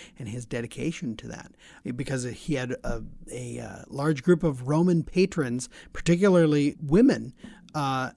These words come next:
who were members of the patrician class in Rome. His relics were repatriated to Rome, uh, that they might venerate their,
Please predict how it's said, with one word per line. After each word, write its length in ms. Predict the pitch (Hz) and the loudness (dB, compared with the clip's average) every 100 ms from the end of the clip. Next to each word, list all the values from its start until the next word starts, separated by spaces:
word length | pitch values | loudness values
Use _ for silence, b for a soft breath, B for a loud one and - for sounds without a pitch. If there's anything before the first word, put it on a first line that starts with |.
| - - | -12 -12
who 120 | - 165 | -4 0
were 180 | 156 | 2
members 380 | 139 156 165 165 | 2 2 2 0
of 140 | 139 131 | -2 -6
the 80 | |
patrician 560 | 131 - - 233 220 131 | -8 -6 0 0 0 -4
class 420 | - 117 113 113 | -6 -10 -10 -12
in 220 | - 147 | -8 -4
Rome. 400 | 131 196 131 117 - B B B | 0 0 0 -6 -16 B B B
His 220 | - 156 131 | -6 -4 0
relics 420 | 139 131 120 - | -2 -2 -6 -6
were 100 | 131 | -6
repatriated 1040 | 123 135 135 151 139 135 123 120 117 110 - | -4 -4 -2 -6 -6 -6 -6 -6 -10 -12 -10
to 340 | 127 110 113 | -8 -8 -10
Rome, 400 | 127 120 120 110 B B B | -8 -6 -6 -8 B B B
uh, 160 | - 127 | -8 -6
that 140 | 117 113 | -8 -8
they 140 | 127 | -8
might 220 | 123 123 | -6 -8
venerate 480 | 120 131 123 117 - | -8 -6 -6 -8 -8
their, 260 | 123 117 | -8 -8